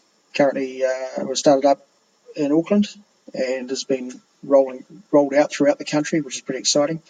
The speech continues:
And that's a superhero series, uh, for under twelves or cross ice, uh, which the kids absolutely love. Um, so, you know, growth, growth and retention is,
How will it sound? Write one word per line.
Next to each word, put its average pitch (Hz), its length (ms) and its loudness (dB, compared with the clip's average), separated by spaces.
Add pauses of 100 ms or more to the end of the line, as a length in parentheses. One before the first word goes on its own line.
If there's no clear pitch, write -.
(800)
And 127 120 -6
that's 131 140 -2
a 127 60 -6
superhero 135 580 2
series, 156 400 4 (1400)
uh, 123 160 -4
for 143 120 0
under 123 120 -2
twelves 143 440 4
or 127 80 -10
cross 147 300 2
ice, - 520 2
uh, 131 240 -8
which - 140 -6
the - 100 -14
kids 143 240 0
absolutely 135 380 -2
love. 151 400 0 (760)
Um, 143 520 -4
so, 170 160 4
you 170 120 6
know, 180 100 8
growth, 185 600 2
growth 196 240 6
and 151 80 -4
retention 165 580 2 (500)
is, - 200 -6